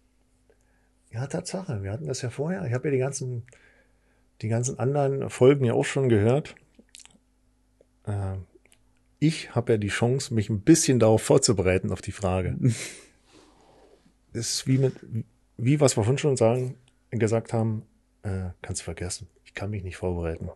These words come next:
Speaker 1: Entweder es ist so oder es ist nicht so. Ich, ich hab überlegt und gemacht.
Speaker 2: Mhm.
Speaker 1: Es, mir, mir fällt nicht wirklich wahnsinnig viel ein, <clears throat> weil die ja schon relativ komplex ist, die Frage. Ähm,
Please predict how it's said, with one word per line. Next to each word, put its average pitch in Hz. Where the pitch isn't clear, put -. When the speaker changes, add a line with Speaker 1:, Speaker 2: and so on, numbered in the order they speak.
Speaker 1:
Entweder 98
es 92
ist -
so 131
oder 113
es 101
ist 101
nicht 104
so. 90
Ich, -
ich -
hab -
überlegt 107
und 120
gemacht. 107
Speaker 2:
Mhm. 123
Speaker 1:
Es, -
mir, 120
mir 110
fällt 123
nicht 107
wirklich 110
wahnsinnig 110
viel -
ein, 107
<clears throat> -
weil 113
die 120
ja 131
schon 127
relativ 127
komplex 107
ist, -
die 95
Frage. 92
Ähm, 120